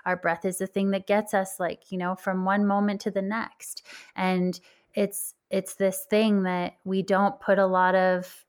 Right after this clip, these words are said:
you know, emphasis on because we take it for granted.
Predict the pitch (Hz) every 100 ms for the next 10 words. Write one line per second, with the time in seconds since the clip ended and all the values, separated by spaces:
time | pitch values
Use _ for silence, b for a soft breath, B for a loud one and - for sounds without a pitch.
0 | _ 196 196 180 170 170 170 175 - -
1 | _ _ _ 214 247 254 - 185 - -
2 | - 202 202 196 190 185 185 185 - 196
3 | 196 185 180 185 208 220 - - -